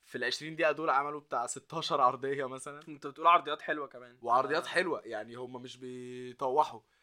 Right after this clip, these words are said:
Speaker 1: هو بيلعب عرضية حلوة في منطقة الجزاء، هي اه ما كانتش بتروح على دماغ لعيبة كوريا، بس ده عشان غانا كان حاطة العشر لعيبة في منطقة الجزاء.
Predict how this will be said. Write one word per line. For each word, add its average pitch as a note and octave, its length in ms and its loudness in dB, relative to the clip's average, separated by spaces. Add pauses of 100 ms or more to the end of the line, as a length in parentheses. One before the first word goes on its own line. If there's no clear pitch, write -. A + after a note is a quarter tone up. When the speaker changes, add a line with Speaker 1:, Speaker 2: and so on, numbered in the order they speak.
(300)
Speaker 1:
هو B2 100 -4
بيلعب C#3+ 220 2
عرضية D3 720 -2 (200)
حلوة C#3 400 -4
في C3+ 160 -8
منطقة C3+ 300 -8
الجزاء، B2+ 420 -8
هي A#2+ 160 -12
اه B2+ 100 -4
ما C#3 80 -10
كانتش - 220 -12
بتروح B2+ 260 -12
على B2 100 -16
دماغ B2 160 -12
لعيبة B2+ 260 -12
كوريا، C3 280 -12 (360)
بس B2 260 -8
ده C#3+ 100 4
عشان C3+ 460 -4 (460)
غانا C#3+ 280 2
كان C#3 140 -8
حاطة - 280 -6
العشر C#3 300 0
لعيبة A#2+ 200 -8
في B2 100 -18
منطقة A2 180 -16
الجزاء. A2+ 400 -20